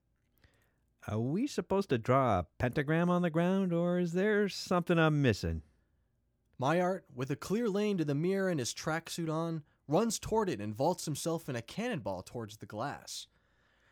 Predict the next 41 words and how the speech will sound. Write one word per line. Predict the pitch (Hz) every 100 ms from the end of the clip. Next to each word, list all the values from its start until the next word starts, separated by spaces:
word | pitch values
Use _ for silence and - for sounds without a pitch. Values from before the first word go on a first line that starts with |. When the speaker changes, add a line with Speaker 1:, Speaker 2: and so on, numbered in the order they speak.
| _ _
Speaker 2:
"Last | 196 311 466 -
one's | 339 381 403 311 339
in | 403
a | 381 240
dickless | 180 370 - 605 679 640 571
wonder! | 587 359 330 285 233 185 - - - -
Wahoo!" | 226 440 - 762 762 698 640 605 554 494 403 294 - _ _ _ -
Not | 175 190
wanting | 156 185 196
to | 180 170
explain | 139 - 165 175
himself, | 185 151 175 170 151
Taki | - 180 196 202
gives | 151 165 131
Hodgkins | - 165 175 - - 180 147
a | 104
sheepish | - 160 165 160 -
grin | 107 110 92 73 -
and | 101
follows | - 135 147 156 120
Mayart | 113 123 123 120
through | 107
the | 98
portal. | - 95 90 - _ _ _ _ _ _
And | 131
on | 135 147
the | 165
other | 165
side, | 151 175 175 180 175
he | - 214
and | 226
Mayart | 185 190 202 196
find | - 165 190
themselves | 190 180 - 151 160 139
in | 120
the |
bathroom | 101 131 160 - 98 73
of | 80
a | 98
demon | - 113 139 151 151
soapland. | - 101 107 82 76 _